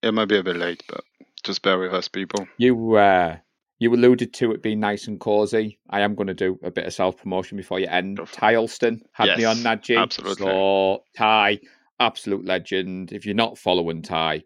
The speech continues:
Speaker 2: go check out his content. But, uh, he's got some fire footage of us at the gold mine. And he, I felt like I was on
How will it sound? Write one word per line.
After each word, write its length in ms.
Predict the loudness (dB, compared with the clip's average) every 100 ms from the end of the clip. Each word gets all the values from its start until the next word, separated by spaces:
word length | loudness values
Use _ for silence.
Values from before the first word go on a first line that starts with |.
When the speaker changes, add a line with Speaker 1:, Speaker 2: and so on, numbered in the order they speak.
| -6
Speaker 2:
go 140 | -6
check 220 | -6 -6
out 120 | -8 -8
his 100 | -8
content. 500 | -6 -6 -4 -6 -6
But, 180 | -10 -10 _ -6
uh, 240 | 0 0 -2 _ _ _ _
he's 180 | -8 -8
got 360 | -2 0 0 -2 -14
some 300 | -12 -10 -10
fire 540 | -16 0 2 4 0
footage 600 | 0 -4 -2 -8 -10 -20 _ -10
of 140 | -4
us 360 | -4 -4 -12 _ -14
at 120 | -12
the 60 |
gold 300 | -6 -4 -4
mine. 340 | -4 -4 -4 -6
And 260 | -8 -10 -12 _
he, 300 | -6 -6 -10 _ _ _ -20 -6
I 80 | -4
felt 240 | 2 2 4
like 240 | 0 0 _ 0
I 60 | 2
was 140 | 4
on 180 | 2